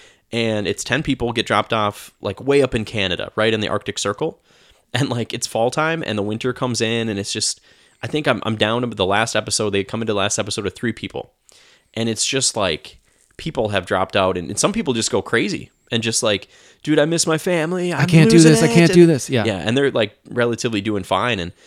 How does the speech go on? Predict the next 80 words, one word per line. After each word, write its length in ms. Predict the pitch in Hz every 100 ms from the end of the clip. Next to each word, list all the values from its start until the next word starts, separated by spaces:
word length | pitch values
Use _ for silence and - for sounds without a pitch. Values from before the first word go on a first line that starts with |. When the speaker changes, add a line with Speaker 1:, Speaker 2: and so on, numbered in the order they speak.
| - _
Speaker 1:
dude, 200 | 170 143
you 100 | 160
learn 420 | 127 120 160 190
so 400 | 175 - 110 117 165
much. 420 | 92 160 - - _ -
It's 160 | 135
really 200 | 254 311
like 180 | 180 110
extreme 380 | - - 120 110
camping. 400 | - 90 - - _ _
Speaker 2:
Yeah, 180 | 131 113 131
this 120 | 143
Speaker 1:
That's 100 | 220
Speaker 2:
is 60 | 175
Speaker 1:
what 100 | 156
it 80 | 104
is. 300 | 104 - - -
Speaker 2:
This 120 | 147
is 60 |
my 140 | 190 151
brother's, 720 | 107 113 107 117 117 101 113
one 160 | 120 117
of 80 |
his, 240 | 110 107 107
like, 180 | 98 -
top 340 | 117 107 -
three, 360 | - 120 110 104
I 40 |
think, 300 | 98 110 98
favorite 300 | - 110 107
reality 360 | 98 101 95 98
Speaker 1:
He's 80 | 101
Speaker 2:
T 60 | -
V 40 |
Speaker 1:
kinda 160 | 190 123
Speaker 2:
shows. 200 | 110 110
Speaker 1:
outdoorsy 400 | 120 113 113 101
survivor 480 | 110 98 113 120 87
guy 220 | 73 69
too, 240 | - 151 78
right? 240 | 82 104
So 120 | 110
I 40 | 101
mean, 160 | 101
like, 240 | 90 85 -
Speaker 2:
Yeah, 220 | 220 160
li-, 140 | 127 135
yeah, 220 | 175 101
a 20 |
little 160 | 110 123
bit. 160 | 127 135
And 120 | 135
he, 180 | 156 147
he 200 | 131 156
loves, 400 | 131 127 117 107
uh, 340 | 117 110 107 110
he 140 | 131
lives 180 | 156 135
in 60 | 117
Seattle, 440 | 135 120 101 92
so, 240 | 95 117 107
like, 200 | 104 101
Speaker 1:
Yeah. 40 |
Speaker 2:
you 60 | 131
know, 100 | 104
there, 120 | 110
there's 200 | 113 117
a 40 | 107
lot 140 | 104
of, 60 | 101
like, 180 | 107 104
outdoor 580 | 104 107 107 104 104 104
camping 480 | 127 113 101 107 107
and 80 | 98
hiking 360 | 107 104 101
that 80 | 101
he 60 | 101
does 260 | 101 101 -
too. 220 | 107 101
So, 240 | 117 107